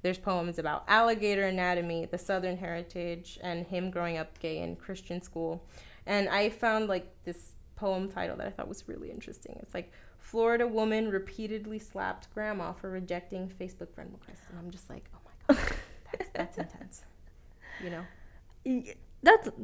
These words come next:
Speaker 2: that's more than a little intense. Like, poor grandma.
Speaker 1: <laughs>
Speaker 2: Poor grandma.
Speaker 1: Right?
Speaker 2: She
Speaker 1: Poor
Speaker 2: just didn't
Speaker 1: granny.
Speaker 2: wanna friend you.
Speaker 1: Yeah,
Speaker 2: Like
Speaker 1: yeah. But, you know, it really captures <laughs> the crazy, bizarre,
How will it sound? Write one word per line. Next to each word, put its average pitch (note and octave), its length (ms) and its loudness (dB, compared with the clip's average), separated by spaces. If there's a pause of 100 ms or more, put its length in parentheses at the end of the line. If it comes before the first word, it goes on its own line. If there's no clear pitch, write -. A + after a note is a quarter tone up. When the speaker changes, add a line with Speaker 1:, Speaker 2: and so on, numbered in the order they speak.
Speaker 2:
that's F4+ 220 4
more E4+ 280 8
than B3+ 140 8
a A3 80 8
little G#3+ 400 6
intense. G3 420 2
Like, C#4+ 140 10
poor A#4+ 340 12
grandma. E4+ 800 12
Speaker 1:
<laughs> - 200 8
Speaker 2:
Poor A4+ 340 12 (100)
grandma. A#4+ 680 12
Speaker 1:
Right? G#3+ 260 6
Speaker 2:
She - 100 4
Speaker 1:
Poor G#4+ 80 12
Speaker 2:
just C4+ 160 10
didn't C#4 240 12
Speaker 1:
granny. C5+ 40 8
Speaker 2:
wanna C5+ 180 10
friend A#4+ 520 6
you. F3 460 4
Speaker 1:
Yeah, - 40 0
Speaker 2:
Like G#4+ 400 6
Speaker 1:
yeah. - 160 -8 (600)
But, B3 160 4
you C#4 100 0
know, C4 140 6
it A#3+ 180 4
really C#4+ 320 2
captures G#3 600 2 (380)
<laughs> - 360 -16
the G#3 580 4
crazy, G3+ 720 -4
bizarre, F3+ 760 0